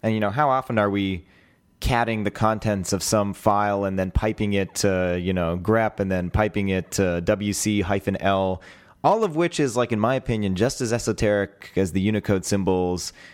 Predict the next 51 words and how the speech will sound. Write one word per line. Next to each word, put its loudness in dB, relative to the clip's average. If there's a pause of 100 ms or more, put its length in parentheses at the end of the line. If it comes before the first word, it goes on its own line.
(160)
in 2
A 0
P 0
L, 0
but, 0
like, 0
that's, 0
like, 0
a 2
bread 2
and -4
butter 2
tool -2 (300)
if 0
you 2
live 0 (120)
in 2
shell. 2
And -4
it's -6
like, 0 (480)
we 4
all 2
know 2
that -2
W 0
C 0
is -2
word 0
count 0
and -4
hyphen 0
L 2
is -4
lines, 0
and, -2
like, -2 (280)
grepping 0
to -4
search 0
for -2
stuff 0
and -4
ca-, -2
like, 0 (440)
we 2
learn 0
this -2
language 0
that 2
is -2